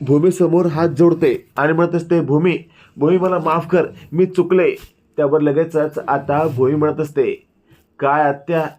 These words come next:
खरंच मानली तुम्हाला, काय बाई आहात तुम्ही. एक तर स्वतःच्या मुलाला जिवे मारण्याचा प्रयत्न केलात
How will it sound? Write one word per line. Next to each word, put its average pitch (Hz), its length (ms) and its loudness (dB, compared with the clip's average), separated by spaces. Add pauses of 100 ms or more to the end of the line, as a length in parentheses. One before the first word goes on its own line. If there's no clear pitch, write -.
(120)
खरंच 165 380 -4 (400)
मानली 139 380 2
तुम्हाला, 147 420 0 (420)
काय 156 300 0
बाई 135 360 2
आहात 170 140 2
तुम्ही. 151 360 -2 (540)
एक 147 300 -2
तर 175 220 -2
स्वतःच्या 160 640 -2
मुलाला 147 560 0
जिवे 131 380 -2
मारण्याचा 143 520 0
प्रयत्न 139 460 -2
केलात 147 320 0